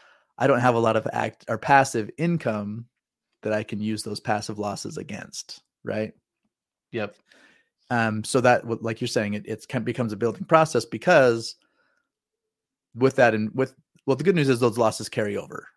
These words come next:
Speaker 1: right? So it's not like they
Speaker 2: Yep.
Speaker 1: were lost. I just, I just can't use them today. I have to use them later as I start to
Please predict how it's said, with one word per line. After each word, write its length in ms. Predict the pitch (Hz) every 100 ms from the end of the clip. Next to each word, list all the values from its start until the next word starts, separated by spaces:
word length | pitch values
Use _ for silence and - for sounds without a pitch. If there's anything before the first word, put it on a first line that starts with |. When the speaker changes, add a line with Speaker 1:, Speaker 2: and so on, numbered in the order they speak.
| _
Speaker 1:
right? 180 | - 107
So 60 | 110
it's 100 | 104
not 140 | 127
like 240 | 117 107 -
they 100 | 117
Speaker 2:
Yep. 80 |
Speaker 1:
were 80 | 107
lost. 460 | 139 123 107 107 117
I 80 | 107
just, 280 | 107 - _ -
I 80 | 110
just 120 | 107
can't 160 | 127 113
use 160 | 107
them 160 | 101 98
today. 460 | 107 123 113 107
I 60 | 101
have 160 | 107 -
to 100 | 107
use 180 | 104 101
them 180 | 180
later 400 | 151 123 104 104 - _ -
as 200 | 110 107
I 60 | 104
start 300 | - 104 -
to 180 | 104